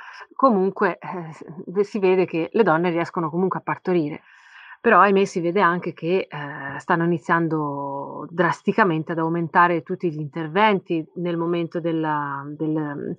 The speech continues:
della fase s-, non soltanto dilatativa, ma anche della spa-, della fase espulsiva. E questo ci fa un po' capire che in realtà poi a un certo punto, eh, tutte queste informazioni, tutte queste afferenze possono iniziare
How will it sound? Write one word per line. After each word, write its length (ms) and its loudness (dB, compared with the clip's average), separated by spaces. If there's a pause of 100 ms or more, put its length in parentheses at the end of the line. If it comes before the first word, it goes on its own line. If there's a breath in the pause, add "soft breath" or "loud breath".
(280 loud breath)
della 200 4
fase 640 2
s-, 200 -20
non 160 -4
soltanto 520 0
dilatativa, 760 2
ma 140 -2
anche 220 -4
della 180 -4
spa-, 220 -8
della 300 -8
fase 260 -4
espulsiva. 760 0 (680 loud breath)
E 160 6
questo 320 6
ci 140 -8
fa 160 6
un 120 4
po' 140 2
capire 460 2
che 100 -6
in 60 0
realtà 380 0
poi 180 -8
a 20 -6
un 80 -10
certo 260 -4
punto, 580 -2 (420)
eh, 180 -10
tutte 320 0
queste 320 2
informazioni, 840 2
tutte 260 -6
queste 480 0 (440 loud breath)
afferenze 680 2
possono 420 0
iniziare 640 2